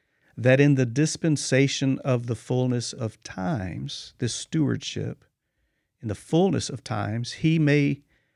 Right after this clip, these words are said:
he might gather together in one all things in Christ,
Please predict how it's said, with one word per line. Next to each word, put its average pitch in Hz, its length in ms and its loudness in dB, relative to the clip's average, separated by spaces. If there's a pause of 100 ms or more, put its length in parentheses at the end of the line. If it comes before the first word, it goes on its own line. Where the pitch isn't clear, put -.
(240)
he 160 160 6
might 135 320 6
gather 160 420 4
together 143 520 2
in 143 260 4
one 120 320 2
all 139 320 2
things 110 640 -2 (100)
in 127 200 2
Christ, 104 600 -6